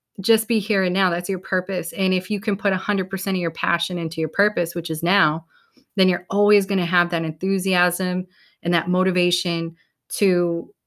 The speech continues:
tap into what's meaningful for you. And that's why I say it like that, because if you say, "Well, I'm really passionate about, you know, painting, and I'm really passionate about sports, and I'm really passionate about,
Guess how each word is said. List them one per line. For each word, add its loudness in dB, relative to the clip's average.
tap -2
into 2
what's 0
meaningful 0
for -4
you. 2
And 2
that's 2
why 6
I 4
say 2
it -4
like -2
that, -2
because -4
if 4
you 2
say, 2
"Well, 2
I'm 0
really 2
passionate -4
about, -2
you -4
know, -4
painting, -2
and -2
I'm -2
really 0
passionate -2
about -2
sports, -2
and -4
I'm -4
really -2
passionate 0
about, 2